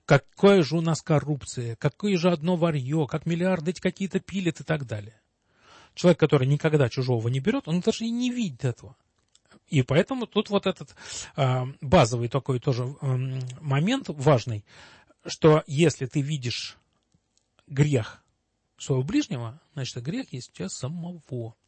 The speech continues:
Либо ты в нем щас замешан, и тебе нужно разобраться с собой, либо тебе Господь его простил. Когда-то ты занимался этим, да? Почему? Это тебя, вы, вы,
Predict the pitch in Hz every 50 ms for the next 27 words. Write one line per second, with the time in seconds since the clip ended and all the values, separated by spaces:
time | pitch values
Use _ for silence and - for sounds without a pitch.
0 | _ _ - - - - - - 143 202 220 156 135 127 - 156 135 127 143 139
1 | 120 113 - - 139 131 123 - 147 175 196 220 247 240 - - 240 233 220 170
2 | - _ _ - 160 - 185 165 185 175 170 165 131 - 160 147 147 - 165 165
3 | 156 165 160 156 143 - - - - - 160 156 147 143 147 143 147 - _ -
4 | - - - - - 156 262 294 285 - - 190 190 214 202 214 - - 208 185
5 | 196 190 185 - 208 208 208 - - - 123 110 107 - _ _ _ _ _ _
6 | - 139 139 139 - 139 135 - 117 110 - 135 120 120 - _ _ _ _ -
7 | - 139 131 135 127 120 117 113 - - 135 113 - - 117 120 - _ _ _
8 | _ _ - 151 196 233 220 - _ _ _ _ - 151 - - 151 135 - -
9 | _ _ - 175 214 - 220 - - 147 127 143 139 135 120 139 156 147 147 -
10 | - - - - _ - 123 143 175 -